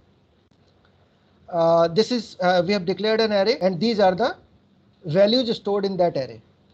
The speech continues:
Okay. Suppose that the base address of X is two five zero zero. What is base address? Base address is the address of the first element in array. When you declare an array,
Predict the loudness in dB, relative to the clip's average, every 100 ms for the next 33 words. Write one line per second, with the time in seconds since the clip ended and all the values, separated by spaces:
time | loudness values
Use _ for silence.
0 | -10 -6 -6 -8 _ _ _ _ 0 0
1 | 2 0 2 0 0 -2 0 0 0 -2
2 | -2 -2 -2 -4 -6 -4 -4 -6 -10 -10
3 | -12 _ _ -6 -2 0 0 0 -2 -2
4 | -2 -4 -10 -10 -2 -2 -2 -2 0 2
5 | 0 -2 -10 -2 0 0 0 -4 -4 -8
6 | -6 -4 -2 -2 -4 -6 -4 -6 -4 -4
7 | -4 -4 -2 -4 -6 -6 -6 -8 -14 _
8 | -18 -18 _ -20 _ _ -2 0 0 -2
9 | -2 2 2 2 0 -2 -4 -4 -10